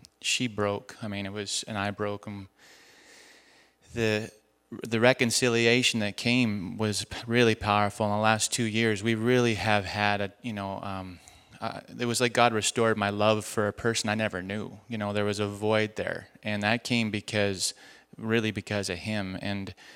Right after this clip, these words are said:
you know, nothing is perfect by any means, but we're moving into that relationship that I always longed for to have with my mom. And the reason why I'm telling you that is, is, is what, what Darren said. If there's, if you don't have that with, you know, with your mom or your dad, but with your mom as of today, um,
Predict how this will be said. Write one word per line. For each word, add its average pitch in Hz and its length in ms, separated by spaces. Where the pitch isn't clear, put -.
you 131 120
know, 104 160
nothing 107 300
is 98 140
perfect 107 440
by 95 120
any 104 160
means, 110 240
but 104 120
we're 104 120
moving 110 400
into 104 360
that 98 160
relationship 98 680
that 101 100
I 110 160
always 104 200
longed 101 300
for 104 180
to 95 60
have 101 260
with 101 160
my 53 140
mom. - 300
And 113 60
the 107 60
reason 117 240
why 113 80
I'm 104 80
telling 117 320
you 107 120
that 98 200
is, 101 160
is, 101 400
is 104 180
what, 110 260
what 110 140
Darren 117 280
said. 104 160
If 101 100
there's, 117 380
if 117 160
you 143 180
don't 151 200
have 104 260
that 131 220
with, 131 380
you 127 140
know, 117 120
with 117 160
your 117 80
mom 117 200
or 123 140
your 98 120
dad, 101 280
but 98 80
with 107 160
your 107 100
mom 107 280
as 104 140
of 104 160
today, 107 380
um, 107 380